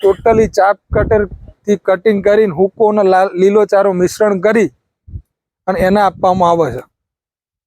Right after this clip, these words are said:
જો તમે વાર્ષિક ગણતરી મારો કે રોજ તમે જે પૂળો કે જે નાખ્યા હો છો ને અવારો બે ટાઈમ, તો એનાથી જો કટિંગ કરીને નાખવામાં આવે ને, તો બીજો જે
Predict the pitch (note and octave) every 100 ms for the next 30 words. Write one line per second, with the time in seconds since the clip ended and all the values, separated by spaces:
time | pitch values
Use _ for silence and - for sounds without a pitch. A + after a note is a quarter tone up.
0 | _ - - G3 A3 A3+ F3 D#3 D3+ G#3+
1 | F#3+ G#3 G#3+ G3+ A3 A3 A3+ F3+ D3 E3+
2 | G3 - G#3 G#3+ G#3 G#3+ G3 G#3 G#3+ G3
3 | G3 G3+ F3+ F3+ G3 G#3 A3+ B3 A#3 G3
4 | F#3 E3 F3 E3 F3 E3+ D#3+ _ _ _
5 | _ _ - _ - - _ _ - -
6 | _ - - A#3 F#3 E3 G3 A3 F#3+ A3+
7 | A#3 - G#3 G3 A#3+ A#3 A#3+ A#3+ A3+ -
8 | A#3 A#3+ B3+ C4 A3 F#3+ G3+ A#3 A3